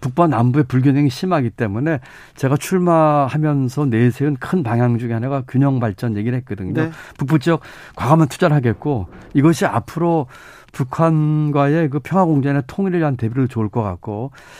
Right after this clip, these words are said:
Speaker 1: 아마 윤석열 정부에서는 그 남북 관계가 지금보다 훨씬 경색될 가능성이 높지 않겠습니까?
Speaker 2: 네.
Speaker 1: 그런 측면에서 경기도의 역할이 크다고 생각하기 때문에
Speaker 2: 네.
Speaker 1: 북부 투자를 통한 이 평화 공존의, 어, 방법을 잘 찾겠습니다.
Speaker 2: 네.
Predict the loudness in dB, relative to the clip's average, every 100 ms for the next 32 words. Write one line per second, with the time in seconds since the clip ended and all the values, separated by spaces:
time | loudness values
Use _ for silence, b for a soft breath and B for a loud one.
0 | B 0 4 6 6 6 6 4 4 4
1 | 2 2 0 -2 -6 B B B B -6
2 | -2 0 2 0 2 2 2 2 2 2
3 | 0 0 -2 -8 b b b b -4 0
4 | 2 0 -2 0 2 4 2 2 0 0
5 | 0 0 0 0 0 0 -2 -2 -4 -4
6 | -2 2 4 4 2 0 -2 0 -2 -4
7 | -6 B B -2 2 4 4 4 2 0
8 | 0 0 -2 0 0 0 -2 -2 -6 -6
9 | -4 -2 -2 0 0 0 -2 -4 -2 -2
10 | 0 2 2 0 0 0 -2 B B B
11 | -2 -2 2 2 4 2 4 2 0 -2
12 | -6 B B B -8 -6 0 2 4 2
13 | 0 -4 -2 -2 -2 -2 -4 -4 0 0
14 | 0